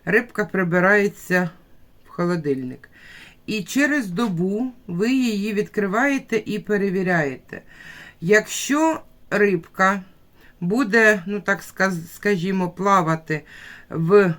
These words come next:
розсолі, не повністю, він буде, е, знизу в контейнері, так? Е, він виділиться, це виділиться сік з риби.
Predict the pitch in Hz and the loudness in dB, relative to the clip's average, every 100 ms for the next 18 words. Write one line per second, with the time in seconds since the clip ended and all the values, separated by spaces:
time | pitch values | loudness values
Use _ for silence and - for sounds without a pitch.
0 | - 165 202 233 - 190 165 165 175 170 | -4 2 4 2 0 0 2 2 0 -4
1 | - - 247 349 330 269 165 156 151 - | -12 -4 0 0 2 4 4 2 -2 -8
2 | - 170 233 220 226 226 220 - - - | -6 -2 -2 0 0 2 0 -4 -20 -20
3 | - 185 185 180 180 165 - - - 180 | -6 0 0 0 0 -4 -10 -20 -18 -16
4 | - 160 214 220 147 131 135 139 - - | -10 -2 2 4 2 -2 -10 -16 -20 -18
5 | - 160 165 156 143 143 131 139 - 262 | -4 -2 0 0 0 0 -4 -4 -2 -4
6 | - - - - - - - - - 160 | -6 -20 -20 -20 -20 -20 -20 -10 -2 -2
7 | 156 151 135 175 233 208 220 180 185 175 | 0 -2 -2 0 0 2 2 4 6 6
8 | 170 180 170 202 180 165 170 165 - 165 | 4 -2 2 4 4 4 4 2 2 -4
9 | 160 233 285 - - - 170 151 160 196 | -2 0 0 0 -8 -4 -2 0 0 0
10 | 277 214 240 226 | 0 -2 -2 -2